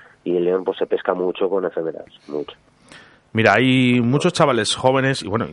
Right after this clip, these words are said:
Speaker 2: no tan jóvenes, ¿no? Que les encantaría llegar a, a tu nivel. A, eh,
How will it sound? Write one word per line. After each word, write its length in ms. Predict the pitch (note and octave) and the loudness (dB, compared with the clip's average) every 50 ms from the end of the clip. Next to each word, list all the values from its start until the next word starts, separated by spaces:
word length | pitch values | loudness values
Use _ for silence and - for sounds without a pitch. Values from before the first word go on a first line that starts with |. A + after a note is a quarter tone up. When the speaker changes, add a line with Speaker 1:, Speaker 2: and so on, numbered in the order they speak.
| E2+ E2 | -10 -12
Speaker 2:
no 200 | E2 E2 F2+ E2+ | -10 -10 -8 -4
tan 140 | E2 G2 F#2+ | -2 -2 -2
jóvenes, 580 | - - - B2+ A#2+ C3 C#3 C#3 B2+ - - - - - - _ - | -2 0 2 2 4 4 2 0 -2 -6 -10 -12 -14 -20 -16 _ -4
¿no? 140 | A2 B2+ D3 | -2 -2 -2
Que 140 | - - | -2 -4
les 280 | F2 F2 F2+ - - - _ - | -4 -4 -6 -8 -12 -16 _ -10
encantaría 920 | G2+ F#2+ F#2 F2 F#2 F#2 F#2 F2 F2 - E2+ E2+ F2+ A2+ E3+ G#3+ A3+ A3+ | -8 -8 -8 -6 -6 -6 -6 -4 -4 -4 -4 -4 -4 -2 0 0 0 0
llegar 460 | E3 G#2 F#2+ F#2 A2 C3+ E3+ - - _ | 0 -2 -4 -2 0 -2 -2 -2 -4 _
a, 360 | - G2 F#2 F#2 - - - G2 | -6 -4 -4 -4 -4 -6 -8 -10
a 40 | F2+ | -10
tu 120 | - - F2 | -10 -10 -8
nivel. 300 | F2 F2 C#3+ G3+ G#3+ - | -4 0 0 0 0 0
A, 280 | E2+ F2+ E2+ - - - | -2 -4 -6 -8 -8 -10
eh, 400 | G2 G2+ F#2+ F#2 F#2 F2+ F2+ E2+ | -8 -8 -8 -8 -8 -8 -8 -10